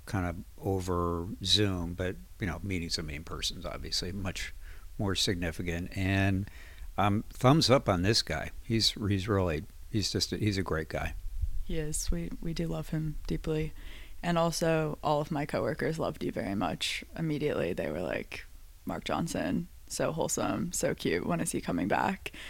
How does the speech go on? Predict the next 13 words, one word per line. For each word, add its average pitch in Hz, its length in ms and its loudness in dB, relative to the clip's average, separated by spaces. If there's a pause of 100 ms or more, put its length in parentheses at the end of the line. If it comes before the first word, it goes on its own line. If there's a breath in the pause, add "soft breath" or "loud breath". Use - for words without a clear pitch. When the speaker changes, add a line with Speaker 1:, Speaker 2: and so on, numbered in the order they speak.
(120)
Speaker 2:
You 151 140 0
were 143 100 0
a 151 40 -2
big - 220 -4
hit, - 260 -2 (280)
so. - 200 -4 (1300 loud breath)
Speaker 1:
And 127 140 10
then 135 140 10
you're 135 280 10
coming 143 300 6
home 170 180 8
pretty 127 200 6
soon. 73 280 2